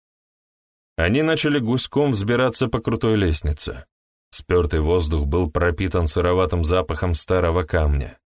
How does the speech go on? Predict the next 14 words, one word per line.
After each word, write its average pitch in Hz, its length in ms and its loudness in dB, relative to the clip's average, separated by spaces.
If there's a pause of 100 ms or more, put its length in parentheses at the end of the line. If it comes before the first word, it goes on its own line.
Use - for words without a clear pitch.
(440)
Им 117 180 2
словно 131 460 2
открылся 131 500 0
самый 127 480 0
скелет 120 500 -2
дома, 90 440 2 (340)
его 82 300 2
подлинное 92 640 0
нутро, 98 500 2
не 76 200 2
приукрашенное 104 920 0
никакими 110 720 0
новейшими 92 640 0
приспособлениями. 82 1200 -2